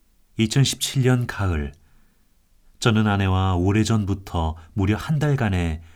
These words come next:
북이탈리아 여행을 꿈꿔오고 계획했습니다. 아내가 한 달간의 안식월을 받게 되었고,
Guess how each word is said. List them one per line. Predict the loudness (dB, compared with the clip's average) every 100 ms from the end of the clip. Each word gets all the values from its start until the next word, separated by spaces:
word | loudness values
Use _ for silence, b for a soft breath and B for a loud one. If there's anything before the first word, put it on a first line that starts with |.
| b -4
북이탈리아 | -2 0 -2 -2 -2 -2 0
여행을 | 0 0 0 -2 -2
꿈꿔오고 | -6 -4 -4 -2 -2 -4 -4 -4
계획했습니다. | -2 -2 -2 -6 -8 -6 -6 -6 -8 -12 -20 _ _ _ _ _ _ _ _ _ _ _ _ _ _ _ _
아내가 | 0 2 2
한 | 0 2
달간의 | 2 2 2 2 2
안식월을 | 2 2 -2 -2 0 0
받게 | -2 -6 -4
되었고, | -2 -2 -2 -10 -10 -10